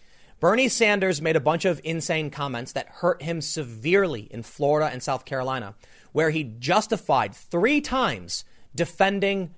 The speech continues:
Cuban, air quote, literacy programs. I say air quote because they were, like, re-education authoritarian programs, if you know what I mean.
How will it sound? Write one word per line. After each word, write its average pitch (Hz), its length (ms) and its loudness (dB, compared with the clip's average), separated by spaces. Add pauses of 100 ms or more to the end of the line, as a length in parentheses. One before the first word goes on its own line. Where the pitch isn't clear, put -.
Cuban, 156 500 2 (220)
air 156 120 0
quote, 143 360 0 (140)
literacy 156 520 0
programs. 95 580 -8
I - 60 -8
say 139 180 -4
air 139 140 -2
quote 147 220 0
because 139 220 -2
they 135 100 0
were, 139 120 2
like, 123 180 0
re-education 139 1000 -4
authoritarian 120 800 -4
programs, 95 460 -8
if 110 60 -16
you 113 40 -10
know 110 80 -6
what 107 80 -6
I 113 60 -6
mean. 139 200 -4